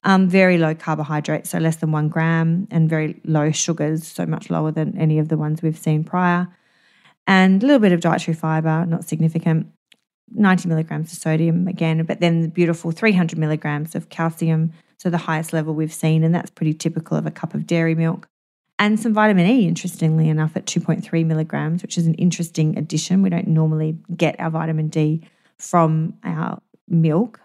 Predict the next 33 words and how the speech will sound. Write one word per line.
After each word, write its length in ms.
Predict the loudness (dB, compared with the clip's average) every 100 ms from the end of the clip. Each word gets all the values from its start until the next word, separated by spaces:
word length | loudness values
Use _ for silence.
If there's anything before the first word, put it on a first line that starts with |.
| -4
Admittedly, 480 | 0 2 2 2 0
we, 160 | 0 -4 -4
we 120 | -4
do 300 | -2 -2 -2
ideally 400 | -2 -2 0 0
get 160 | -2
it 60 | -6
from 140 | -4 -2
grains, 360 | 0 -2 -4
nuts 200 | -8 -2
and 120 | -2
seeds. 500 | 0 0 -2 -2 -6 -18 -20 -20 -4
I'd 120 | 0
love 240 | 4 2 2
to 100 | -6
see 180 | -4 -4
some 200 | -2 -2
B 180 | -2
twelve 380 | -4 -4 -2 -2
in 120 | -2 -2
there. 380 | 0 0 0 -6 _
Love 320 | 0 2 2
that 400 | -2 -4 -6 -8
if 140 | -6 -4
it 80 |
was 160 | -4 -4 -4
added. 420 | -2 0 0 -4 _ _ _ 0
But 120 | 4
I'm, 420 | 4 4 2 -4
you 100 | -2
know, 140 | -2 0
out 160 | 2 2
of 180 | 2